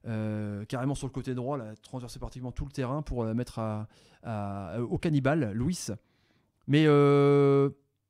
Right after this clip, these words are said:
voilà, je trouve que Dembélé, euh, ne remplacera pas Neymar, car personne ne remplacera Neymar, personne ne remplace de toute façon personne. Mais je trouve que, voilà, je pense que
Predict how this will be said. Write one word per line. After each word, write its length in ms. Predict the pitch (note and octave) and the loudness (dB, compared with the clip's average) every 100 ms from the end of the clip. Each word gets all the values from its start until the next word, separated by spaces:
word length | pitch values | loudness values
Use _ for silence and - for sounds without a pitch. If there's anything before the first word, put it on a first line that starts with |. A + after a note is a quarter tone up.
| D3+ | 2
voilà, 320 | D3+ A#2 - _ | 2 2 -8 _
je 80 | - | -4
trouve 200 | - F3 | 2 2
que 340 | - D#3 D3+ C#3+ - - - | 4 4 4 2 -8 -18 0
Dembélé, 720 | C#3 D#3+ D#3 E3+ F#3+ G#3 - | 4 6 8 10 8 6 2
euh, 180 | C#3 C3+ | 2 4
ne 80 | C#3 | 6
remplacera 640 | C3+ - C3 C3+ - C3 | 8 8 8 6 -2 -6
pas 280 | - C3 A2+ | 2 2 4
Neymar, 440 | A#2+ D3+ F3+ - | 2 2 0 0
car 180 | - G#2+ | -8 -10
personne 500 | - C3 - - C3+ | -8 -12 -10 -8 -6
ne 60 | A#2+ | -6
remplacera 360 | G#2+ A2+ A2+ | -8 -10 -6
Neymar, 220 | A#2 A#2+ | -6 -4
personne 240 | B2 A#2 B2 | -6 -6 -4
ne 60 | |
remplace 440 | A2 G#2+ A2+ - - _ | 0 0 0 -6 -20 _
de 60 | B2+ | -14
toute 80 | |
façon 260 | - A2+ A2 _ | -10 -10 -12 _
personne. 400 | D#3+ - G#3 F3+ - - _ | -6 -4 -4 -4 -8 -20 _
Mais 80 | C#3+ | 4
je 60 | |
trouve 120 | - G3+ | 4 4
que, 220 | F3+ D#3+ - _ _ _ _ _ _ _ | 4 2 -4 _ _ _ _ _ _ _
voilà, 320 | - C3 A2 _ _ _ _ _ _ _ _ _ _ _ | 2 2 0 _ _ _ _ _ _ _ _ _ _ _
je 120 | - | -8
pense 160 | F3 E3+ | -6 -4
que 320 | D#3 C#3+ C#3+ | -2 0 -2